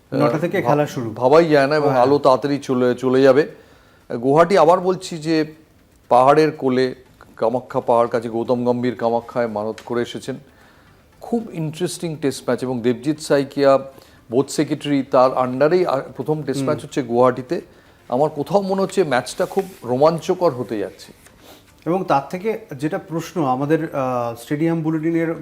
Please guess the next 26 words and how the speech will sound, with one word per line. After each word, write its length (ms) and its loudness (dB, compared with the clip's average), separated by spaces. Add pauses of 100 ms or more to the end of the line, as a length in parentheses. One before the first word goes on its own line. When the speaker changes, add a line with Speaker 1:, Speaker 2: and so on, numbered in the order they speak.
Speaker 2:
গত, 520 -2
আহ, 200 -4
গতকালের 560 -4
যা 220 -4
কোয়েশ্চেন 380 -10
অ্যান্সার 260 -8
সেখানে 320 -8
এসেছে, 300 -10
প্রচুর 380 -10
মেল 360 -4
পেয়েছি, 300 -4
একটাই 460 -8
প্রশ্ন, 460 -12 (460)
এ, 120 -2
মানে, 240 -4
কয়েক 280 -2
কোটি 200 -6
টাকার 240 -8
প্রশ্ন 300 -8
বলা 180 -4
যেতে 160 -8
পারে, 160 -6
গৌতম 300 -8
দা। 80 -8
সেটা 160 -8
হচ্ছে, 240 -8